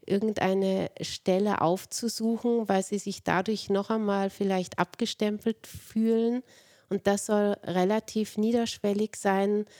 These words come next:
und kein großes Drama, wenn man jetzt einmal eine Beratungsstelle aufsucht. Es soll wirklich, ähm, eine niedrige Hemmschwelle sein, dass man mit seinen Sorgen oder Problemen einfach einmal,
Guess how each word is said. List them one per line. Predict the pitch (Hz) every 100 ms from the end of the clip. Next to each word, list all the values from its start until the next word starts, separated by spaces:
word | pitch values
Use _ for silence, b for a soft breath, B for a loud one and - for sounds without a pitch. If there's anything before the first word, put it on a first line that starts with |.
| B B -
und | 190 -
kein | 190 196 202
großes | - 196 214 - 214 196 - - - -
Drama, | - 151 165 214 220 214 -
wenn | 185
man | 208
jetzt | 202 196 -
einmal | 190 185
eine | 180 185
Beratungsstelle | 175 170 98 - 202 - 190 180 -
aufsucht. | 185 208 - 190 -
Es | 185 -
soll | 185 185
wirklich, | 196 - 202 190 - b b b b b b -
ähm, | 175 180 175 175 175 175 175 175 170 - _ _ _ _ _ _ _ _ _ _ _ _ _ - -
eine | 190 196
niedrige | 190 214 240 208 202
Hemmschwelle | 170 175 196 - - 156 156
sein, | 156 151 160 170
dass | - 175 180
man | 185
mit | 180 -
seinen | 170 170
Sorgen | 170 165 170 190 175 - - -
oder | 180 180
Problemen | - 180 - 175 180 175
einfach | 165 170 175 180
einmal, | 170 170 165 165 165